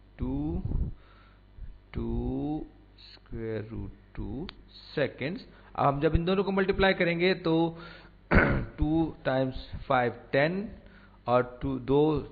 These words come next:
square root, square root multiply कर टू हो जाएगा, यानी ये बीस मीटर, बीस मीटर दूर तक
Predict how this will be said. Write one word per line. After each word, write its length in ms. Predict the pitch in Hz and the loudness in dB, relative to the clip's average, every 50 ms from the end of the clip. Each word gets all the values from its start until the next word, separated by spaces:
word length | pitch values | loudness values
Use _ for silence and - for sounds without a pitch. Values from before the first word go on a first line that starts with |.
| - - - - - 110 | -14 -20 -20 -16 -14 -12
square 480 | 135 127 123 - - - - 139 139 | -10 -10 -10 -12 -2 4 6 6 6
root, 80 | 143 131 | 6 4
square 240 | 131 - - 143 131 | 0 0 2 2 2
root 80 | 127 | 2
multiply 300 | 127 120 117 117 117 110 | 0 -4 -2 -2 -2 0
कर 80 | 107 110 | -2 -2
टू 240 | - - 135 151 160 | -4 -2 0 0 2
हो 100 | 170 160 | 2 4
जाएगा, 440 | 165 165 170 170 185 196 185 - - - - - - - | 4 4 4 4 4 2 2 0 -8 -16 -20 -18 -14 -12
यानी 720 | 123 120 127 156 170 196 214 214 196 160 156 175 190 196 - - - - - - - - - | -8 0 4 6 6 6 6 4 2 0 0 -2 -4 -6 -10 -14 -20 -20 -20 -20 -20 -16 -14
ये 580 | 131 127 151 160 170 185 190 196 - - - - - - - - - - 135 | -6 0 4 6 6 8 8 6 4 0 -10 -16 -20 -20 -20 -20 -20 -10 -4
बीस 580 | 127 160 185 208 220 233 247 233 240 - - - | -2 0 2 2 2 2 2 0 -2 -6 -12 -10
मीटर, 480 | 139 143 147 143 143 - - 156 160 165 156 - - - - - - - - - - - - | -6 -4 -4 -4 -6 -4 0 2 2 2 0 -2 -6 -14 -20 -20 -20 -20 -20 -20 -6 -2 0
बीस 460 | 156 170 190 214 226 214 - - - | 0 2 2 0 0 -2 -2 -4 -4
मीटर 440 | 151 147 147 147 139 156 165 160 143 | -2 -2 0 0 2 2 2 2 2
दूर 420 | 113 104 113 131 147 165 175 170 | 0 -2 0 2 4 6 6 4
तक 320 | 170 - - 135 131 - | 4 2 0 -2 -2 -4